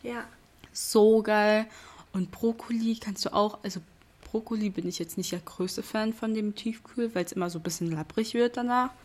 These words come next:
Speaker 1: Ja.
Speaker 2: Aber es ist trotzdem so praktisch, immer zu haben,
Speaker 1: Mhm.
Speaker 2: weil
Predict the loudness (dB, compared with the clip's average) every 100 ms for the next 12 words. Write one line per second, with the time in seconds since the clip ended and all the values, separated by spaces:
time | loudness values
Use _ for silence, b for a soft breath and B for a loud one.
0 | -10 -4 0 0 -2 -4 0 2 2 0
1 | 0 0 2 2 6 4 4 0 0 -2
2 | -4 0 0 0 0 4 4 4 0 B
3 | B 2 4 4 6 6 6 2